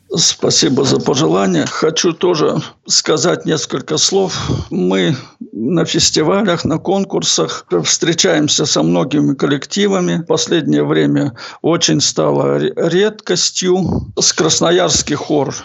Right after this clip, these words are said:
щас не функционирует. Очень жаль. Хотелось бы, чтобы ц-, центральное правление обратилось на нас внимание и проводило мероприятия, чтобы мы видели из Крыню,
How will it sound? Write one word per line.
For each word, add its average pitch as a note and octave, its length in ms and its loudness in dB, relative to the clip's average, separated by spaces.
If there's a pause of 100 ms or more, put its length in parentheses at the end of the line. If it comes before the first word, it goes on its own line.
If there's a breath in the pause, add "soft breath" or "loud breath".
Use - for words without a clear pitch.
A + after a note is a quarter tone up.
щас - 580 -2
не E3+ 260 2
функционирует. E3+ 1200 2
Очень D#3 460 0
жаль. D#3 480 0
Хотелось F3 580 2
бы, D3+ 220 2
чтобы D3 720 0
ц-, B2+ 280 -4
центральное F3 640 0
правление E3 600 0
обратилось D3+ 800 -2
на F3 160 0
нас E3 280 0
внимание G3 800 2
и D#3+ 640 0
проводило F3+ 540 0
мероприятия, D#3 800 0
чтобы D3+ 680 0 (100)
мы E3+ 300 2
видели D3+ 840 0
из - 160 0
Крыню, G3 680 0